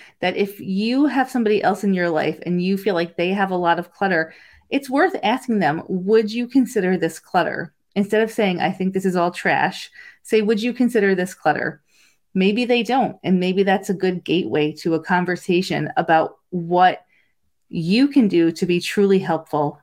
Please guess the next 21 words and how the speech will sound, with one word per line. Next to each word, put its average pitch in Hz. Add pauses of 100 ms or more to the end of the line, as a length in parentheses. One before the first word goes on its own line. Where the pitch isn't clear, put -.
to 170
them. - (440)
If 214
there's 254
somebody 240
in 220
your 220
life 220
that 160
wants 208
to 240
help 226
you 233
with 208
your 202
clutter, 160
but 165
is 190
pretty, 202 (380)
uh, 185
unkind 226